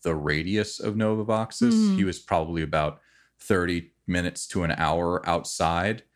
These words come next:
Speaker 2: Mm-hmm.
Speaker 1: Do you want to expand that radius as well? 'Cause that starts to get you farther and farther, like, into that, that sort of transitionary <coughs> zone.
Speaker 2: Um, yeah, I think,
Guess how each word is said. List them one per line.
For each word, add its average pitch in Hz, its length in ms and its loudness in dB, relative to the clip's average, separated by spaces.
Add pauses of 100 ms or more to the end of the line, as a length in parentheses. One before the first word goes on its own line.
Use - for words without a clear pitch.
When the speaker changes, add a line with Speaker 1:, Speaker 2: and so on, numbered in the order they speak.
(100)
Speaker 2:
Mm-hmm. 190 220 2
Speaker 1:
Do 98 100 2
you 98 140 2
want 95 340 -2
to 92 140 -2
expand 87 560 -2
that 85 280 0
radius 85 440 -2
as 80 180 -4
well? 92 260 2
'Cause 82 200 -8
that 82 240 -2
starts 80 320 -4
to 85 80 -8
get 80 240 -2
you 80 320 -4 (160)
farther 78 400 0
and 76 180 -4
farther, 76 460 -2 (440)
like, 76 380 0
into 82 400 0
that, 73 320 0 (180)
that - 360 -2
sort 80 200 -2
of 76 140 -4
transitionary 76 800 0
<coughs> - 80 -2
zone. 73 300 -2 (1500)
Speaker 2:
Um, 196 440 4 (1040)
yeah, 208 480 4
I 208 140 6
think, 202 640 2